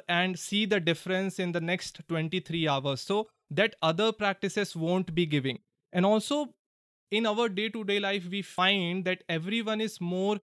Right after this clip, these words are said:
agitated and more fast, and their mind, their body, they are always running throughout the day. But when we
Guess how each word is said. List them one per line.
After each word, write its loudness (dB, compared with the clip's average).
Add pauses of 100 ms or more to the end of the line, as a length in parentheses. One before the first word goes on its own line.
(200)
agitated 0
and -4
more 0
fast, 2
and 0
their 2
mind, 2
their 2
body, 0
they 0
are 0
always 0
running 0
throughout -2
the -4
day. -6 (380)
But -2 (180)
when 0 (160)
we -2